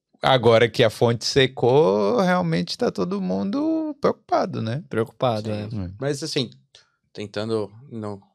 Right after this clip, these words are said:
Speaker 3: não amedrontar o pessoal de casa, né? Assim, "Oh, meu Deus, né? Parece o filme do Will Smith lá, né? Que só tem ele e o cachorro.
Speaker 2: <laughs>
Speaker 3: Acabou o mundo." Cara, assim, tem muitas funções ainda, é o que você falou, sabe, Felipe? No sentido de tem muitas funções que são críticas que, ah, essas empresas continuam contratando.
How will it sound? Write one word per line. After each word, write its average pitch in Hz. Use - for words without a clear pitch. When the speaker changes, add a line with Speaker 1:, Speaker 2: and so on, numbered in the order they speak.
Speaker 3:
não 101
amedrontar 95
o 95
pessoal 98
de 95
casa, 92
né? 95
Assim, 95
"Oh, 92
meu 92
Deus, 92
né? 92
Parece 92
o 104
filme 107
do 98
Will 98
Smith 95
lá, 92
né? 95
Que -
só 98
tem 104
ele 95
e 98
o 98
cachorro. 90
Speaker 2:
<laughs> -
Speaker 3:
Acabou 151
o 120
mundo." 143
Cara, 143
assim, 113
tem 139
muitas 156
funções 110
ainda, 110
é -
o -
que -
você 110
falou, 113
sabe, 95
Felipe? 95
No 95
sentido 98
de 98
tem 104
muitas 117
funções 107
que -
são 101
críticas 104
que, 104
ah, 101
essas 110
empresas 104
continuam 110
contratando. 113